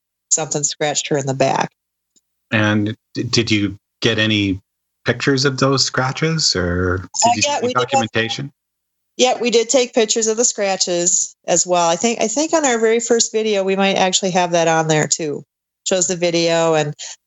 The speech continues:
Speaker 1: of course, when you have something really good happen, the cameras never seem to work. So the actual f-, camera that we had s-,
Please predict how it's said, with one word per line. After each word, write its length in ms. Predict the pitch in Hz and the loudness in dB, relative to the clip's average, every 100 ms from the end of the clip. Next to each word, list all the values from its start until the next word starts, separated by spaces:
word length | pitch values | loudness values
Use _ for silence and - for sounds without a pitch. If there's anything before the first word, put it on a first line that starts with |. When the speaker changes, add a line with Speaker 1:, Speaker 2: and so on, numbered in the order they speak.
| _ _ - | _ _ -8
Speaker 1:
of 120 | 233 | -6
course, 300 | - 311 311 | -4 -4 -4
when 120 | 294 | -4
you 80 | 240 | -4
have 100 | 208 | -2
something 380 | - 220 214 190 | -2 -2 -4 -2
really 260 | 160 175 180 | 0 0 2
good 180 | 202 | 2
happen, 720 | 202 202 196 196 226 220 220 | 2 0 0 0 0 2 0
the 180 | 196 180 | 0 -2
cameras 460 | 160 175 170 185 180 | 0 -2 0 0 -2
never 220 | 180 170 | -2 -2
seem 260 | 175 180 170 | -2 -2 -4
to 120 | 175 | -4
work. 400 | 143 139 233 - - - - - _ _ | -6 -6 -8 -12 -20 -20 -20 -20 _ _
So 480 | - 175 170 165 165 | -4 -2 -4 -4 -2
the 640 | 185 180 170 170 165 160 | -2 0 0 0 0 0
actual 500 | - 170 - - 180 | 0 0 0 -2 -2
f-, 280 | 170 - - - _ - | -2 -6 -10 -16 _ -4
camera 380 | - 220 220 214 | 0 0 0 0
that 160 | 190 | 0
we 80 | 180 | 2
had 260 | 185 175 160 _ | 2 0 -4 _
s-, 240 | - - | 2 2